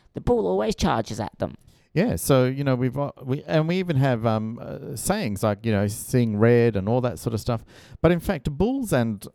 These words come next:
Speaker 2: other cattle, um, can only see in blues and yellows. So what they're reacting to, especially when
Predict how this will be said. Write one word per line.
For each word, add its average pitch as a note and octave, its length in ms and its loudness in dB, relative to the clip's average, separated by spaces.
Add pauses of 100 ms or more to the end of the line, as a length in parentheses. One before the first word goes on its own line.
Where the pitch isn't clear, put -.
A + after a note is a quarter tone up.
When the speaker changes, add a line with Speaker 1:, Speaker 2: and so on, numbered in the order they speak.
Speaker 2:
other C3 160 2
cattle, A2 480 0 (260)
um, D3+ 440 0
can - 160 -4
only F#3 320 2
see F#3+ 180 -2
in F3 140 0
blues E3+ 360 4
and D#3 160 -2
yellows. F#3+ 440 -4
So C3+ 300 2 (280)
what - 240 2
they're F3+ 140 6
reacting C3 560 -2
to, G2+ 260 0
especially D#3 440 2
when A2 680 0